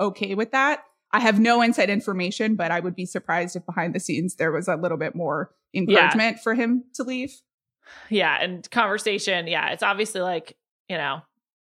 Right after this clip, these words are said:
Speaker 2: I, I'm sure there was a lot that went into it from, from all parties. Just a
Speaker 1: Yeah.
Speaker 2: side note, incredibly
Speaker 1: Yeah.
Speaker 2: excited for Jennifer Lopez to do another rom-com. Just, like, incredibly excited.
Speaker 1: Yes, and I think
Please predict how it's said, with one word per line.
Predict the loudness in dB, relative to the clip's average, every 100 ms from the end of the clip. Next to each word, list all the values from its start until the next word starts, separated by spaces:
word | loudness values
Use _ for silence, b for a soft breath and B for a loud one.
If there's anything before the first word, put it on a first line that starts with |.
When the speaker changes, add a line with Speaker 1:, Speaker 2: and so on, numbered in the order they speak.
| _ _ _ _
Speaker 2:
I, | -6
I'm | -4 -4
sure | -4 -2 -2
there | -2
was | -4 -4
a | -2
lot | 0 -2 -2 -6
that | -4
went | -2 -2
into | -2 -2
it | -2
from, | -4 -8 -6
from | -2 0
all | 0 0
parties. | -2 -2 -4 -8 -10 -8
Just | -2
a | 2
Speaker 1:
Yeah. | 4 2
Speaker 2:
side | 0
note, | -2 -4 -8 _ _
incredibly | -8 0 2 2
Speaker 1:
Yeah. | -2
Speaker 2:
excited | -8 -8 -8
for | -8
Jennifer | -8 -6 -4
Lopez | -4 -4 -8 -8
to |
do | -6
another | -6 -2 -2
rom-com. | -2 -4 -6 -6 -6
Just, | -2
like, | -2 -2
incredibly | -6 -6 -4 -2 -4 -6
excited. | -4 -4 -2 -4 -6 2
Speaker 1:
Yes, | 4 6 4 2 -4 -2 4
and | 6
I | 4
think | 4 2 2 -2 -10 -18